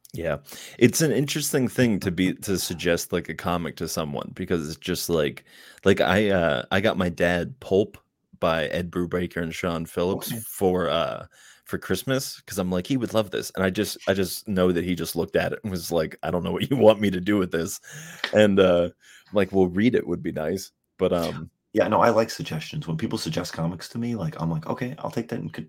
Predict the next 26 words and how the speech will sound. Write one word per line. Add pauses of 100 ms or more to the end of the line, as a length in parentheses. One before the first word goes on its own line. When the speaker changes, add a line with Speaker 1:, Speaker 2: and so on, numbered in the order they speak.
(180)
Speaker 2:
consideration,"
'cause
obviously
I
otherwise
have
no
idea. (520)
I,
Speaker 1:
Mm.
Speaker 2:
um, (1040)
whatchamacallit,
um, (880)
I
have
friend,
m-,
the,
the
main
reason
I
actually (540)
started
reading
Saga